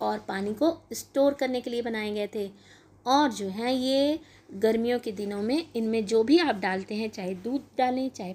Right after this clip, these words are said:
पानी डालें, तो वो ठंडा रहता है। नेक्स्ट है, इमेजिन करो अगर एक दिन पूरी दुनिया से ये जो पॉट्स हैं ये डिसअपीयर हो जाएं, गायब हो जाए, तो तुम्हारे घर में क्या होगा?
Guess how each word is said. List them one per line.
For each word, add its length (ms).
पानी 260
डालें, 300
तो 140
वो 120
ठंडा 420
रहता 280
है। 120
नेक्स्ट 440
है, 200
इमेजिन 460
करो 440
अगर 300
एक 260
दिन 280
पूरी 240
दुनिया 580
से 180
ये 180
जो 160
पॉट्स 520
हैं 100
ये 160
डिसअपीयर 600
हो 80
जाएं, 260
गायब 500
हो 80
जाए, 220
तो 140
तुम्हारे 680
घर 140
में 160
क्या 180
होगा? 460